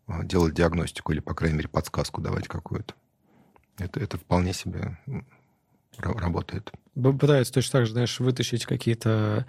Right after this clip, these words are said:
Speaker 2: вероятности, какие-то соматические заболевания. То есть там по лицу понять, что у человека что-то там, может быть, с почками или этим.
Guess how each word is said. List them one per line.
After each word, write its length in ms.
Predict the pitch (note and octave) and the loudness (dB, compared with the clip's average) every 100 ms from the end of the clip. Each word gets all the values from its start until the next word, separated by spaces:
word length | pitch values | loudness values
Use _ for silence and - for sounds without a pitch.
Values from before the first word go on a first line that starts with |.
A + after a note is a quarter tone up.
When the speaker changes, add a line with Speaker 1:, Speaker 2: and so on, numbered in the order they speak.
| - | -4
Speaker 2:
вероятности, 520 | D3+ C3 C3 A#2+ - | 2 6 6 4 -4
какие-то 180 | - - | -6 0
соматические 520 | B2 F3+ F#3+ - A#2 | 2 4 2 2 0
заболевания. 600 | - A2 G#2+ G2+ G#2 A2+ | 2 0 0 0 -4 -8
То 80 | - | -10
есть 100 | A#2+ | -10
там 240 | - A2+ A2+ _ | -6 -6 -6 _
по 80 | C3 | 6
лицу 420 | B2 - F3+ G3 | 6 4 2 4
понять, 300 | - A#2 C3+ | 4 4 4
что 160 | - A#2 | 2 -2
у 20 | |
человека 300 | - B2 B2 | 0 0 0
что-то 260 | - G#2+ | -2 -2
там, 160 | G2 G2+ | -2 -4
может 180 | G#2 G#2 | -4 -6
быть, 120 | G2+ | -10
с 80 | - | -6
почками 560 | - A2+ - - G#2+ | 2 2 2 -2 -2
или 80 | G#2+ | 0
этим. 220 | A2 B2+ | -2 -4